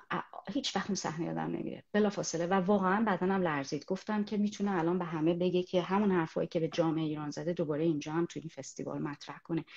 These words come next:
و حرف ایشون حرف رهبر دیگه، یعنی فتوا می‌دن. و من مجدداً اصلاً مثل یک جوجهٔ پرپر شده بعد، اه، تمام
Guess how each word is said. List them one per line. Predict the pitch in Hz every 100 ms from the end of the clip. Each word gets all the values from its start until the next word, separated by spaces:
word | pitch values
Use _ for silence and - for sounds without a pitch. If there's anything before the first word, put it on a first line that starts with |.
| - -
و | 147
حرف | 170 180
ایشون | 165 151 165
حرف | 165 160 - 170 165 - - - -
رهبر | 151 - - 214
دیگه، | 180 - 151 147
یعنی | 135 143 139 151 147
فتوا | - - 180 202
می‌دن. | 156 - - - - - - _
و | 151 170 165
من | 165 170 175
مجدداً | 170 160 160 151 180 175
اصلاً | 170 165
مثل | 170 170 175
یک | 175 -
جوجهٔ | 175 156 170 175 175 -
پرپر | 165 147 - 151
شده | - 151 151 156 160 -
بعد، | 156 135 147 - 143
اه، | 139 - -
تمام | - 143 147 160 156